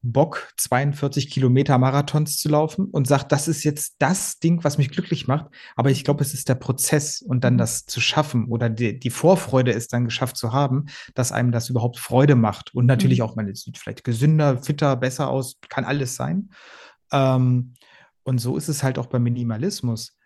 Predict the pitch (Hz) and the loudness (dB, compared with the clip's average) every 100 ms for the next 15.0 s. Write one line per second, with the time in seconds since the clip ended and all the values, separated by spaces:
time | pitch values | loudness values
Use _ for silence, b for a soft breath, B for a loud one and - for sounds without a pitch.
0 | _ _ 123 117 113 113 151 - _ 135 | _ _ -4 -2 -2 -4 -6 -10 _ -6
1 | 123 131 139 131 127 131 127 120 - _ | -2 0 0 0 -4 -6 -6 -6 -8 _
2 | - - - 123 - 170 - 170 120 151 | -20 -10 -8 -4 -4 -4 -4 -6 -4 -4
3 | 143 135 - 165 - 147 143 131 135 131 | -4 -4 -4 -4 -4 -2 -2 0 0 0
4 | 127 - 117 117 113 110 120 120 123 123 | -2 -4 -8 -6 -6 -8 -8 -2 0 0
5 | 151 151 143 - 139 131 127 - - _ | 0 -2 -4 -6 -4 -4 -6 -10 -14 _
6 | _ - - 123 117 131 139 147 139 127 | _ -20 -12 -10 -6 -4 0 0 0 0
7 | 120 117 165 - - 104 _ B B B | 0 0 0 -4 -6 -10 _ B B B
8 | B 127 127 127 123 120 120 _ _ _ | B 0 4 4 4 2 -4 _ _ _
9 | _ _ _ _ _ - 120 131 123 131 | _ _ _ _ _ -4 0 0 0 -2
10 | 120 143 - 143 139 - - _ _ _ | 0 -4 -2 2 2 2 -18 _ _ _
11 | - _ - - 127 147 160 160 139 123 | -20 _ -16 -8 -2 0 0 2 2 4
12 | 135 - 131 - - 131 123 113 113 120 | 2 0 -2 -2 0 4 4 2 2 4
13 | 107 113 110 120 117 110 - 110 117 110 | 2 -2 -2 0 0 0 -2 -4 -2 -2
14 | 123 123 127 117 - 117 117 123 143 147 | 0 0 0 -2 -4 -2 2 2 0 -2